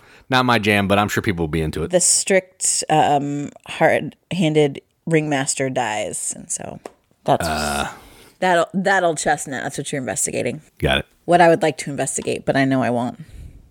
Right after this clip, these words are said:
Speaker 2: So if someone backs us and you wanna <laughs> put to use that really nice refresh pack, I would love to work something out with you.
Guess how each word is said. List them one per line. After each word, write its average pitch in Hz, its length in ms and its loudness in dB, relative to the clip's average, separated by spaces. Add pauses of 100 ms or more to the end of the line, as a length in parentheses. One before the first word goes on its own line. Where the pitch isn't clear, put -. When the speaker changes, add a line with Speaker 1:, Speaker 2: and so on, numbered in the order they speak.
(220)
Speaker 2:
So - 180 2
if 180 60 2
someone 196 280 2
backs 180 380 0
us - 400 0 (420)
and 160 200 -2
you 160 100 -2
wanna 170 180 4
<laughs> - 140 -8
put - 180 0
to - 120 4
use 185 720 2 (460)
that - 140 2
really 175 240 4
nice 180 380 0
refresh 165 500 0
pack, 170 340 0 (100)
I - 160 0
would 175 280 0
love 131 920 0 (600)
to 165 100 -2
work 151 180 2
something 175 320 2
out 131 140 2
with - 140 -2
you. - 160 2